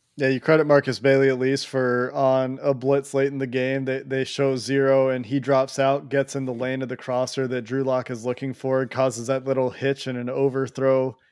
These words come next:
as a result of the play. So Marcus Bailey, not your routine seventh round pick, I, or, or your normal seventh round pick. I don't remember what exactly John Sheeran's words were on Twitter, but something like that. He, he has some upside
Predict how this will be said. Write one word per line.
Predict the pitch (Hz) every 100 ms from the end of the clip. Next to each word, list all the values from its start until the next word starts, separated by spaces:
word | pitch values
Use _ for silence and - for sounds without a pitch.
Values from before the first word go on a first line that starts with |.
| _ -
as | 135 127
a |
result | 135 127 123 131 131
of | 127
the | 120
play. | - 131 135 143
So | - 127 117 107 _ _ _ _ _ -
Marcus | 139 147 151 117
Bailey, | 143 165 180 175 170
not | 165 165 214 214
your | 202 196 185 160 - _ _ -
routine | 151 147 - 202 160 117 110 _ _
seventh | - 143 139 123
round | 131 131 120
pick, | 131 123
I, | 123 123
or, | 139 131 131
or | 135
your | 127 131
normal | 139 160 160
seventh | 143 156 156 143
round | 156 151
pick. | - 156 -
I | 139 143
don't | 151
remember | 151 143 139
what | 139
exactly | 123 135 131 139
John | 120 139 131
Sheeran's | - 147 143 127 107
words | 113 117 107
were | 117 113
on | 113 113
Twitter, | - 117 117
but | 123
something | 196 190 147
like | 123 113
that. | 120 117
He, | 120 175
he | 170 196
has | 190 208 202
some | 180 180
upside | 175 - 151 123 110